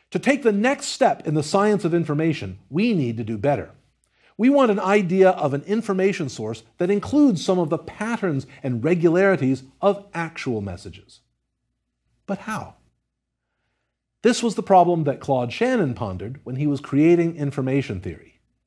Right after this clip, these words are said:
His approach was to use the concept of probability. In real English, the different letters do not occur equally often.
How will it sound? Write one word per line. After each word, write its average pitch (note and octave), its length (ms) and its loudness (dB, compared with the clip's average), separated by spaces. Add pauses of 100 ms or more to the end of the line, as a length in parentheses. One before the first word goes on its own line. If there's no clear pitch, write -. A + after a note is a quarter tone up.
(280)
His D4+ 180 2
approach A#2 480 -4 (280)
was D#3 160 0
to D#3+ 120 0
use F3 240 0
the F3 100 -2
concept D#3+ 580 -2 (300)
of B2+ 240 -8
probability. A2+ 1080 -4 (1300)
In A#3 280 -4
real B3 380 2
English, G#3 480 -2 (160)
the F#3+ 240 2 (160)
different G#3+ 540 -4
letters G#3 440 4
do F3+ 120 -2
not C4 200 2
occur C4+ 360 0
equally G#3 380 0
often. G#3 520 -4